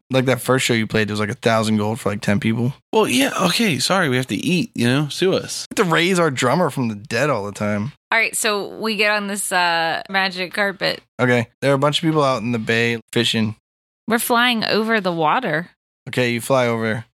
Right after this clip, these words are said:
Speaker 1: The Sladia are, like, just sitting around that campfire still.
Speaker 2: We're just gonna pick 'em off at a distance with our ranged weapons.
Speaker 3: Do we have to kill them, or can we just take her?
Speaker 2: They're trying to invade and kill everybody.
Speaker 3: What if that one was the evil one and the rest of them aren't evil?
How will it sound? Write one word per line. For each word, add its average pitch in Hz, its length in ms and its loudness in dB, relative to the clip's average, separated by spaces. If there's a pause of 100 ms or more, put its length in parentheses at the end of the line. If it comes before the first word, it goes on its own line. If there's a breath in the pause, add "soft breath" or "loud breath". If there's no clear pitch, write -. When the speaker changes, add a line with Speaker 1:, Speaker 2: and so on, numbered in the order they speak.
(100)
Speaker 1:
The 117 60 2
Sladia 131 480 2
are, - 20 4
like, 127 200 0
just 120 220 -2
sitting 117 260 -2
around 113 480 0
that 104 160 -2
campfire 101 460 0
still. 107 320 -4 (540)
Speaker 2:
We're 143 100 4
just 107 120 2
gonna 131 140 4
pick 120 220 0
'em 110 120 2
off 107 240 2
at 101 60 4
a 98 120 2
distance 92 680 -2 (500)
with 95 160 0
our 92 120 4
ranged 95 300 2
weapons. 92 560 -2 (180)
Speaker 3:
Do 214 100 0
we 269 100 2
have 233 320 -2
to 339 100 0
kill 359 240 0
them, 403 180 -4
or 285 100 2
can 214 120 0
we 208 80 2
just 220 260 -4
take 214 320 -2
her? - 340 -6 (180)
Speaker 2:
They're 165 320 2
trying 208 400 2
to 208 80 0
invade 120 680 2
and 92 160 -2
kill 135 300 0
everybody. - 560 -8 (140)
Speaker 3:
What 240 120 2
if 294 120 -2
that 349 180 2
one 208 420 4
was 165 160 0
the 165 100 -2
evil 175 340 0
one 135 200 2
and 131 80 -2
the 131 60 0
rest 160 240 0
of 175 40 0
them 156 120 0
aren't 151 240 0
evil? 156 460 -2